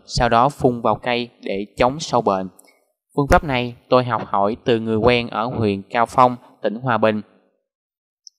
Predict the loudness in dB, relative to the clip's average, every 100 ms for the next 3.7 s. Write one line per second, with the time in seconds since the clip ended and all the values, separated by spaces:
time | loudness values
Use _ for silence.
0 | _ _ -12 -4 0 0 0 -2 -2 -2
1 | -4 -2 0 2 2 0 -4 _ _ _
2 | _ -2 -2 0 -2 0 -2 0 0 0
3 | 2 2 2 0 2 4 4